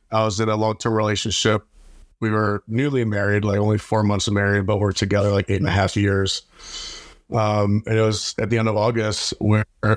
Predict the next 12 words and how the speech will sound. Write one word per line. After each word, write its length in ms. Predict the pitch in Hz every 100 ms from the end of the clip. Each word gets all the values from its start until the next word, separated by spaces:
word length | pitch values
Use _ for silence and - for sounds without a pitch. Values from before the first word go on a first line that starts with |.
| - _
she 640 | - - 117 113 110 110 113 _ - - - - - - - -
found 340 | - 123 117 107
out 240 | 110 117
that 120 | 107
I 80 | 104
was 160 | 101 -
cheating 280 | - 104
on 140 | 104 98
her, 340 | 98 - - - - - -
like, 220 | - 104 101
the 100 | 104
whole 160 | 107